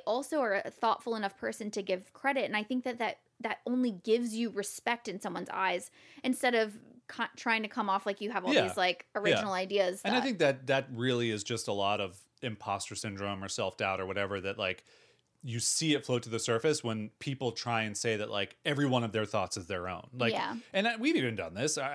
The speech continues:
Speaker 2: I know I have, for sure. It's like, it's your ego saying, like, "Well, I wanna be important. Like, I'm the most
Speaker 1: Yeah.
Speaker 2: important." It's like, yeah, but everything's a remix. So
Speaker 1: Mm-hmm.
Speaker 2: you're not, thank you, Kirby. Like, you're not that important and your ideas are not that original, even if they may feel like it or you may not have seen a lot of people doing it. It's a confluence of a bunch of things.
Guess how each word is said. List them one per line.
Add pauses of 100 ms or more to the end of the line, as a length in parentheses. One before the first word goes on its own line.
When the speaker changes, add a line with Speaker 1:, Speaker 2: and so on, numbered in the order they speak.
Speaker 2:
I
know
I
have,
for
sure.
It's
like,
it's
your
ego
saying,
like,
"Well,
I
wanna
be
important.
Like,
I'm
the
most
Speaker 1:
Yeah.
Speaker 2:
important."
It's
like, (280)
yeah,
but (180)
everything's
a
remix.
So
Speaker 1:
Mm-hmm.
Speaker 2:
you're
not,
thank
you,
Kirby.
Like,
you're
not
that
important
and
your
ideas
are
not
that
original, (260)
even
if
they
may
feel
like
it
or
you
may
not
have
seen
a
lot
of
people
doing
it.
It's (380)
a
confluence
of
a
bunch
of
things.